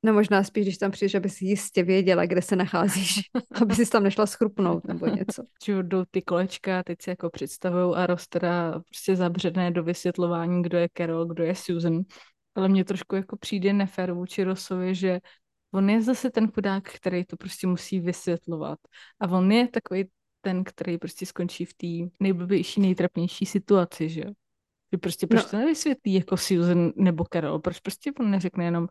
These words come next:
Speaker 2: „Carol, to je moje prostě bývalá manželka, nebo tady v břiše je můj syn, tečka.“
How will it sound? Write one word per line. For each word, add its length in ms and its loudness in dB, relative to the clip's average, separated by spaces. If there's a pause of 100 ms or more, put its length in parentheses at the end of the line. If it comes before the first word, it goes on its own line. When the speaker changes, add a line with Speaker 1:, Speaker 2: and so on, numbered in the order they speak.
Speaker 2:
„Carol, 280 0
to 100 -2
je 40 2
moje 420 0
prostě 300 -8
bývalá 320 -4
manželka, 440 0
nebo 160 2
tady 400 0
v 80 -2
břiše 340 0
je 80 4
můj 220 4
syn, 360 -2
tečka.“ 460 -6